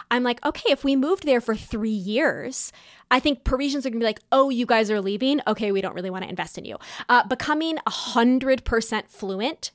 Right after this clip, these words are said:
feels very daunting to me. I do wanna learn French, but it has not been my vision that I am learning it to the absolutely fluent level.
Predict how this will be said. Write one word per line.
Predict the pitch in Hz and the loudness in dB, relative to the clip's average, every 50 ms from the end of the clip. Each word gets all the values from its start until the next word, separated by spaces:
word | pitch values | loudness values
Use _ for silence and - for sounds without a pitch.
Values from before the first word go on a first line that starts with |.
| _ _ | _ _
feels | - - 240 220 220 214 - - _ | -4 0 0 0 0 -2 -6 -16 _
very | 180 180 175 175 170 233 226 214 208 202 | -18 -16 -12 -4 2 2 4 4 2 0
daunting | 202 196 165 175 185 180 208 | -2 -2 -4 -6 -6 -12 -12
to | - - | -12 -14
me. | - - - _ _ _ _ _ _ _ _ _ _ _ _ _ _ - - _ - | -14 -14 -16 _ _ _ _ _ _ _ _ _ _ _ _ _ _ -20 -18 _ -6
I | 214 214 | -6 -4
do | 180 214 220 | -4 -4 0
wanna | 220 247 285 | 2 2 2
learn | 302 320 339 381 370 | 2 2 0 0 2
French, | - 196 156 165 220 - - - - - - - - - - _ - | 0 0 0 0 -4 -8 -8 -10 -10 -14 -20 -20 -20 -20 -20 _ -10
but | 196 175 247 240 | 0 2 2 4
it | 240 240 240 | 4 2 0
has | 233 - 240 | 0 0 2
not | 233 254 262 285 - 233 | 4 6 6 4 4 4
been | 262 254 240 226 | 0 0 2 2
my | 226 220 226 240 | 2 2 2 2
vision | 220 170 208 208 202 294 311 339 | 2 0 -2 -2 0 0 0 2
that | 359 277 | 2 2
I | 214 202 | 2 0
am | 202 202 | -2 -4
learning | 185 202 208 214 226 233 | -4 -4 -4 -2 -2 -2
it | 226 - - | -2 -4 -6
to | - - 190 | -8 -6 -6
the | 190 - - | -6 0 0
absolutely | 208 240 - - - 233 226 220 - 202 202 | 0 0 0 -6 -8 -6 -6 -4 -4 -6 -8
fluent | 190 - - - - - 233 214 196 214 240 247 214 220 190 185 - - - - _ _ - | -8 -12 -14 -14 -4 -2 -2 -2 0 0 0 2 2 0 -2 -2 -6 -10 -10 -10 _ _ -14
level. | 190 190 196 196 202 202 202 214 247 269 320 359 370 370 | -10 -8 -4 -2 -2 0 4 4 4 4 4 2 -2 -4